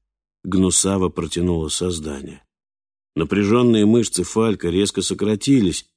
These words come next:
и он ещё крепче сжал рукоятку лазерного пистолета, но стрельбу решил пока не открывать. Раненый кабан может быть невероятно быстр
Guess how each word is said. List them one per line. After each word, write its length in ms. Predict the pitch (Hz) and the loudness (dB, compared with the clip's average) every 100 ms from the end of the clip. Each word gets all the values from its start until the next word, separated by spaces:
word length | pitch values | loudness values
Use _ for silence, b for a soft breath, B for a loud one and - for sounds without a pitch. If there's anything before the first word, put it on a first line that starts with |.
| _ | _
и 100 | 95 | 2
он 140 | 110 | 4
ещё 260 | 120 - 117 | 2 2 0
крепче 480 | 107 120 113 - 95 | 2 2 2 -2 -2
сжал 340 | 87 110 98 | 0 0 2
рукоятку 640 | 90 90 90 98 104 - | 0 -2 0 0 -2 -2
лазерного 520 | 95 98 98 101 104 101 | 0 0 0 0 0 -2
пистолета, 720 | 104 - 123 127 85 - 73 _ _ _ | -6 -2 0 0 -2 -6 -20 _ _ _
но 160 | 98 143 | 2 2
стрельбу 420 | - 151 147 147 | 2 2 4 6
решил 320 | 147 135 143 | 4 4 0
пока 300 | 123 117 113 | 2 0 2
не 80 | 113 | 2
открывать. 680 | 113 - 117 98 71 64 - _ _ _ _ _ _ | 0 0 2 2 0 -8 -20 _ _ _ _ _ _
Раненый 520 | 73 87 117 117 110 | -2 0 2 4 2
кабан 520 | 85 98 87 110 123 | 0 -4 0 0 0
может 320 | 80 90 95 104 | -2 -6 -6 -4
быть 160 | 110 | -2
невероятно 720 | 95 95 95 101 117 104 90 | -2 -2 0 2 2 0 -4
быстр 580 | 80 87 120 127 - 117 | -6 -4 -4 -4 -4 -6